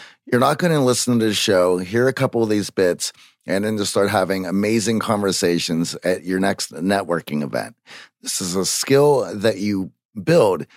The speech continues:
The idea of "because" or asking open-ended questions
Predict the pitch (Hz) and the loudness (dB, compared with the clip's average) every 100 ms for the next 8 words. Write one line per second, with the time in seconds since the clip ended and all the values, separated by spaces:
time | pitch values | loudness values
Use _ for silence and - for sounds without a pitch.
0 | - _ - 131 139 170 135 139 113 104 | -20 _ 2 4 6 4 2 2 4 2
1 | - 98 - 120 110 87 82 95 - - | 0 -4 0 2 2 2 0 -4 -8 -16
2 | _ _ - 127 120 117 127 - 123 110 | _ _ 0 4 4 4 0 0 -2 0
3 | 113 - 110 107 98 - 127 123 - 80 | 0 2 0 0 -2 -2 2 2 2 -2
4 | 80 - | -4 -6